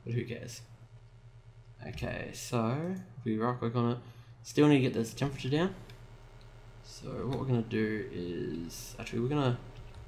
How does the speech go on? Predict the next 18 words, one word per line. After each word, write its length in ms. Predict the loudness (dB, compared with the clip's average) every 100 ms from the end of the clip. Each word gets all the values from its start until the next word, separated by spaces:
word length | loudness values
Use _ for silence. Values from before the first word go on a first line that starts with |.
| -14 -10 -8
um, 400 | -6 -4 -6 -8 -14 -16 -14 -16 -10 -8 2
pump 180 | 2 4
the 60 |
water 220 | 4 4
in 100 | 4
from 160 | 2 -4
the 60 | -2
top 200 | -2 0
'cause 120 | 0
I 40 |
wanna 160 | 2 2
use 120 | -2
the 80 | -4
side. 260 | 0 0 0 -8 -14 -16 -16 -16 -18 -18 -16 -16 -16 -18 -18 -18 -18 -18 -18 -18 -18 -18 -16 -14 -14 -16 -18 -14
Okay, 120 | -8
there 120 | -6 -4
we 80 |
go. 380 | 0 2 4 2